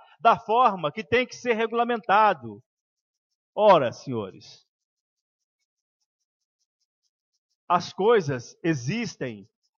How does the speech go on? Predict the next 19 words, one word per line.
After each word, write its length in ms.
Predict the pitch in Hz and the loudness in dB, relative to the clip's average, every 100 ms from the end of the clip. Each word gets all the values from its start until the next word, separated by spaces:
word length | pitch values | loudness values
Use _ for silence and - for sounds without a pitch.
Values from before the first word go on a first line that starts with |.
| _ | _
desde 540 | 123 175 240 262 185 214 | -6 0 0 0 -6 -8
que 160 | - | -4
o 80 | 214 | -4
humano 560 | 165 165 240 208 135 - | -2 0 0 -2 -6 -4
é 80 | 170 | -2
humano. 680 | 233 233 175 226 160 117 113 _ _ _ _ _ _ _ | 0 0 -2 -4 -8 -16 -20 _ _ _ _ _ _ _
É 60 | - | -6
evidente 520 | 262 220 226 277 - | 0 2 2 2 -6
que 100 | 208 | -8
tem 160 | 220 202 | -4 -4
que 80 | - | -4
ser 140 | 202 | -6
regulamentado, 800 | 180 175 180 165 139 143 180 156 | -4 -4 -6 -6 -2 2 2 0
muitas 320 | 170 180 147 | -6 -8 -6
coisas 260 | 165 185 - | -4 -6 -4
têm 140 | 214 | -8
que 60 | - | -6
ser 140 | 240 | -6
melhorado. 800 | 247 254 147 147 180 123 98 | -2 0 2 4 2 -2 -10